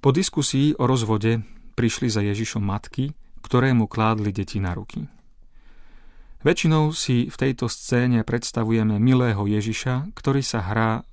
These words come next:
s mnohými usmiatými deťmi. Nemuselo to však tak byť. Evanjelista Marek píše, že Ježiš sa ich dotýkal.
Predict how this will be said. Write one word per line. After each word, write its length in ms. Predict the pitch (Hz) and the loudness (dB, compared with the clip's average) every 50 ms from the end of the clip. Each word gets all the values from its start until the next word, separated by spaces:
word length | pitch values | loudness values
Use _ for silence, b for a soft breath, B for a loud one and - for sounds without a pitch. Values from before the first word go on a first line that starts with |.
| - - | -16 -12
s 120 | - - | -10 -4
mnohými 520 | 104 110 113 117 110 113 127 120 110 104 113 | 0 2 4 4 4 4 4 2 2 2 0
usmiatými 640 | 120 107 - - 107 101 95 92 - 98 95 92 87 | -2 -6 -6 -4 -4 -4 -4 -4 -4 -4 -4 -4 -4
deťmi. 360 | - 92 - - - - 143 - - - - - - - - - - - b b b b b b b b b b b b b b b b b b b b - | -6 -8 -8 -10 -10 -12 -12 -12 -14 -18 -20 -20 -20 -20 -20 -20 -20 -20 b b b b b b b b b b b b b b b b b b b b 2
Nemuselo 480 | 196 147 123 110 - - 104 110 107 | 4 6 6 6 4 0 -4 -6 -4
to 160 | 107 - 110 - | -4 -4 -4 -4
však 240 | - 120 113 - | -4 -6 -6 -4
tak 160 | - 120 117 113 | -6 -6 -4 -4
byť. 320 | 110 - - - - - b b b b b b - - - - - - - - - - - - - - - | -6 -6 -8 -10 -16 -18 b b b b b b -18 -18 -20 -20 -20 -20 -20 -20 -20 -20 -20 -20 -10 -2 0
Evanjelista 640 | 123 117 127 135 147 151 151 156 147 - - 117 110 | 2 4 4 4 4 4 2 2 0 -2 0 0 2
Marek 320 | 110 107 104 95 - - | 2 2 0 -2 -4 -4
píše, 480 | 107 101 95 - - 117 127 135 135 - - - - - | -4 -4 -4 -2 -2 -2 -2 -2 -4 -6 -12 -18 -20 -14
že 240 | - - 90 - 110 | -10 -8 -4 -2 0
Ježiš 480 | 101 107 117 120 123 131 123 - - - | 2 4 4 2 2 -2 -4 -6 -10 -10
sa 160 | - - - | -10 -10 -10
ich 160 | - 101 104 | -8 -8 -4
dotýkal. 640 | 104 107 101 107 - 107 107 - - - - - | -2 -2 -2 -2 -4 -8 -10 -10 -10 -10 -10 -12